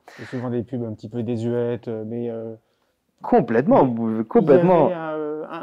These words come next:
Speaker 1: un côté affectif, sympathique, de proximité, que, que j'aimais bien. <laughs>
Speaker 2: Oui, oui, oui, oui, non, mais il y a certainement, euh, certainement des choses à, à, à faire dans ce sens-là, euh, euh, puisqu'effectivement, on va tous être dans une recherche de reprise, euh, d'activité.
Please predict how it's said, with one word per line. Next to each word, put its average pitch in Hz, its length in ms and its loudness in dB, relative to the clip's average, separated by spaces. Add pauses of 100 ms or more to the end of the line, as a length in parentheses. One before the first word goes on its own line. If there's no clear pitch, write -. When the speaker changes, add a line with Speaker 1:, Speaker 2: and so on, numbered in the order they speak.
Speaker 1:
un 151 40 -8
côté 175 260 -4
affectif, 180 600 -6
sympathique, 175 640 -8
de 151 140 -4
proximité, 151 560 -6
que, 139 340 -4
que 131 60 -6
j'aimais 135 200 -6
bien. 117 280 -10 (400)
<laughs> - 0 - (240)
Speaker 2:
Oui, 156 160 6
oui, 226 340 8
oui, 220 160 8
oui, 214 200 8
non, 208 120 4
mais 123 240 6 (280)
il 117 40 -4
y 120 40 2
a 123 40 0
certainement, 123 720 4
euh, 107 160 4
certainement 110 540 0
des 104 220 -2
choses 123 340 0
à, 95 400 2
à, 101 420 -4
à - 40 -4
faire 202 320 4
dans 113 140 4
ce 107 100 -12
sens-là, 180 680 4
euh, 101 720 0 (680)
euh, 50 200 -16 (480)
puisqu'effectivement, 139 1000 0
on 135 60 4
va 107 140 4
tous - 340 -2
être 135 160 4
dans 110 180 2
une 107 460 -2
recherche 139 880 0
de 110 180 -2
reprise, 117 840 0
euh, 110 140 2
d'activité. 113 840 2